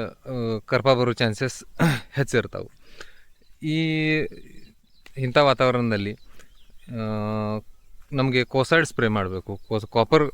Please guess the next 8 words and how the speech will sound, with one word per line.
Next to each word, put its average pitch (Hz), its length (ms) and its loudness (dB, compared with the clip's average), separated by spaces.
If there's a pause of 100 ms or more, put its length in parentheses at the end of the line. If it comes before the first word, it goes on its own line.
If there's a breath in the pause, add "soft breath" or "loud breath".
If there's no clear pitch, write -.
ಕಾಪರ್ 120 260 -2
ಸ್ಪ್ರೇ 123 180 0
ಮಾಡಬೇಕು. 101 480 -2
ಕಾಪರ್ 127 380 0
ಯಾವ 135 240 4
ಪ್ರಕಾರ 131 340 -4 (180)
ಕಾಪರ್ 117 300 -2
ಅಂದ್ರೆ 113 260 -4